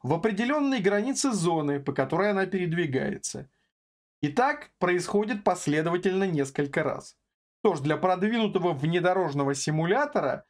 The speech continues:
задание на реакцию — это забавно.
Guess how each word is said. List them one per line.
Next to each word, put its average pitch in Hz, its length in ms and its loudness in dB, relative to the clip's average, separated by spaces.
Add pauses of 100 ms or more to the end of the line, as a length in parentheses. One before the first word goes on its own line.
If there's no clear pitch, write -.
(200)
задание 156 540 0
на 143 140 2
реакцию — 220 720 0
это 156 320 0
забавно. 156 720 -2